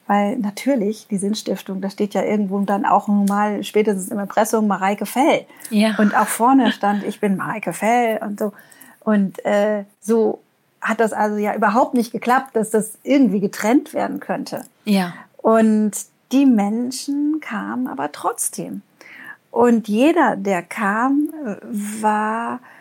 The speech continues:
Speaker 1: ganz beseelt und hat, kam wieder oder hat andere geschickt. Und, ähm, ich habe am Anfang noch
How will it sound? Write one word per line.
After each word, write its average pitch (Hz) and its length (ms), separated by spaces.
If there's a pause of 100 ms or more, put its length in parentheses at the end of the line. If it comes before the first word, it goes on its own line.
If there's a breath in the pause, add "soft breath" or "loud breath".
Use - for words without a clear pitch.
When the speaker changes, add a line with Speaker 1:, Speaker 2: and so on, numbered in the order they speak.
(180 loud breath)
Speaker 1:
ganz 277 600 (180)
beseelt 285 600
und 233 260
hat, 240 340
kam 214 300
wieder 269 380
oder 208 200
hat 208 140
andere 247 260
geschickt. 226 400 (120)
Und, 226 180 (460 loud breath)
ähm, 220 300
ich - 120
habe 240 140
am 220 100
Anfang 240 760
noch 214 360